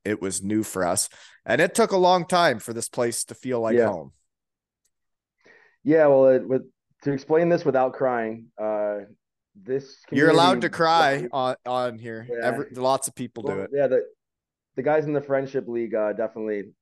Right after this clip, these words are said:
Speaker 2: definitely know that this is a hard topic for me, but <laughs> this community, uh, brought me in, um, right when I got here.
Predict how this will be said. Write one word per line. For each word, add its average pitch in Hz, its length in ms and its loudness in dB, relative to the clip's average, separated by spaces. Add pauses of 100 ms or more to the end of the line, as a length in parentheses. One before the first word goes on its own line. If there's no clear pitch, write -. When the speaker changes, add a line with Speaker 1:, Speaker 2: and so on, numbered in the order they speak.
(120)
Speaker 2:
definitely 113 280 -6
know 110 280 -2
that 104 220 -4
this 117 160 -12
is 113 60 -6
a 113 60 -2
hard 110 220 -2
topic 104 340 -6
for 107 80 -12
me, 98 220 -10
but 98 140 -6 (180)
<laughs> 147 340 -4 (720)
this 143 160 0
community, 143 720 4 (120)
uh, 104 140 2
brought 127 280 2
me 120 200 2
in, 104 300 -4 (300)
um, 98 680 -8
right 131 160 0
when 135 100 0
I 123 80 2
got 110 240 2
here. 101 360 -4